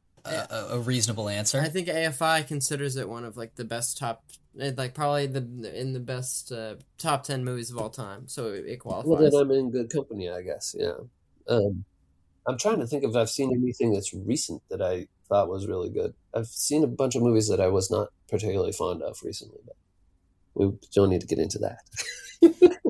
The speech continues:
Speaker 1: Fair enough.
Speaker 2: Parth, you wanna bring us
Speaker 1: Uh,
Speaker 2: out?
Speaker 1: Trent.
Speaker 2: Oh, oh, no.
Speaker 1: Yeah, I was,
Speaker 2: Oh, who's
Speaker 1: I was, I was gonna do that. <laughs> Uh, well, uh, <laughs> uh, thank you so much to Elliot Rocket. He is the, um,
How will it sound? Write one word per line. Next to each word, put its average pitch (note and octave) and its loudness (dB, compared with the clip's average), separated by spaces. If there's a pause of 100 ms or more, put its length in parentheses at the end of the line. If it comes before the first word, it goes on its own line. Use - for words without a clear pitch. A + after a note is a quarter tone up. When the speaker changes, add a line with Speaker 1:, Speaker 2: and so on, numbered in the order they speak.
(1040)
Speaker 1:
Fair G#2+ -2
enough. C3+ 0
Speaker 2:
Parth, D#3 4
you C#3+ 0
wanna C3 -2
bring B2+ -2
us A2+ 6
Speaker 1:
Uh, B2 8
Speaker 2:
out? B2+ -2
Speaker 1:
Trent. C#3+ 2 (200)
Speaker 2:
Oh, D#3 -2 (140)
oh, D#3+ 2
no. - 0
Speaker 1:
Yeah, B2 4
I - -2
was, G#2 -6 (640)
Speaker 2:
Oh, C3 -6
who's D#3+ 0
Speaker 1:
I - 2
was, - 0 (120)
I G#2+ -8
was G2+ -8
gonna G#2 -6
do D#3 -2
that. - -4 (260)
<laughs> - -2
Uh, B2+ 6
well, C3 2
uh, C3+ -6 (840)
<laughs> - -
uh, A2+ 4 (280)
thank D3 4
you C#3+ 0
so C#3+ 2
much C3+ 0
to B2+ 0
Elliot A2+ -2
Rocket. A2+ -2
He A2+ -4
is G#2 -2
the, G2+ -4 (440)
um, F#2 -4